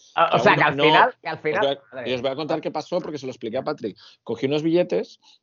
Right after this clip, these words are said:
Speaker 2: a través de, mm, de la, bueno, de la platafor-, de la plataforma directamente de Air Europa que decidí volar con ellos, em, y al día siguiente no tenía, eh, ni correo de confirma-,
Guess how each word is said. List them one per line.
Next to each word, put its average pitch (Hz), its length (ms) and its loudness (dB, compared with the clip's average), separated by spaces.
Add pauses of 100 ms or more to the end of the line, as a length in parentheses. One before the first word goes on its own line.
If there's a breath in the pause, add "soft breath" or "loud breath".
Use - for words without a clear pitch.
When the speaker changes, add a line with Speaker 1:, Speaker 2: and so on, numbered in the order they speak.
(140)
Speaker 2:
a 123 120 -4
través 120 360 -2
de, 131 260 0
mm, 123 520 -6
de 110 200 2
la, 98 380 -6
bueno, 107 380 -6
de 92 260 -6
la 90 200 -4
platafor-, 92 400 -8
de 95 220 -2
la 90 80 -2
plataforma 101 480 -2
directamente 113 460 4
de 113 160 10
Air 113 60 8
Europa 113 360 4
que 95 80 -4
decidí 95 280 -2
volar 113 260 0
con 127 160 -4
ellos, 156 340 -6 (420 soft breath)
em, 117 720 0
y 113 120 4
al 110 120 4
día 113 140 4
siguiente 151 540 0
no 127 160 -4
tenía, 110 480 -4 (160)
eh, 101 440 -6
ni 110 160 2
correo 104 280 2
de 113 60 4
confirma-, 123 320 -2